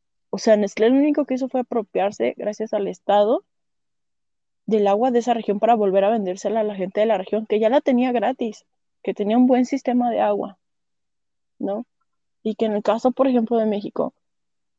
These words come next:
co-, como decías, lo que hace falta también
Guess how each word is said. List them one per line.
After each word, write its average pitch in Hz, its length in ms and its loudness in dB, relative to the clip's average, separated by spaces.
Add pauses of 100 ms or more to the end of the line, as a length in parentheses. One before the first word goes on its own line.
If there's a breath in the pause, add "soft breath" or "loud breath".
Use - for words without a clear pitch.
(1600)
co-, - 200 2
como 233 200 4
decías, 214 480 2
lo 214 160 0
que 226 80 -2
hace 247 200 2
falta 214 420 2
también 196 500 -4